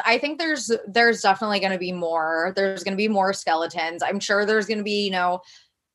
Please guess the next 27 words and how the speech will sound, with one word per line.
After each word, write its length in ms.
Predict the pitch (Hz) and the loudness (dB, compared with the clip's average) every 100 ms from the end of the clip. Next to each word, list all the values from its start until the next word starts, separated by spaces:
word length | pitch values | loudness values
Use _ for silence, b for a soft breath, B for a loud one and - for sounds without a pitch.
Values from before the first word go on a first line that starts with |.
| _ _ _ _ 214 | _ _ _ _ 4
I 160 | 226 | 6
don't 180 | 247 240 | 6 4
know 140 | 233 | 2
about 280 | 240 226 233 | 6 4 4
charges 420 | - 226 233 220 | 0 2 4 2
being 220 | 202 226 226 | -2 -4 0
filed, 380 | 220 214 220 | 4 4 4
but 80 | 208 | 2
it 100 | 208 | 0
wouldn't 220 | 214 247 | 0 -2
surprise 480 | 269 226 226 240 240 | -4 0 4 4 4
me 100 | 226 | 0
if 100 | 196 | 0
that 200 | 170 170 | 2 2
happened. 440 | 180 170 170 165 190 | 4 2 2 -2 0
And 100 | 196 | 0
then, 160 | 190 | 0
you 100 | 196 | 0
know, 140 | 190 190 | 0 4
that 300 | 190 196 202 | 6 6 4
will 180 | 196 | -4
cause 340 | 190 190 180 165 | 0 2 2 0
more 220 | 185 175 | -4 -4
stories 560 | - 185 175 170 160 - | -4 -4 -2 -2 -4 -8
to 120 | 185 | -8
break 460 | 175 160 151 165 | -4 -4 -6 -6
and 340 | 170 160 175 | -8 -8 -10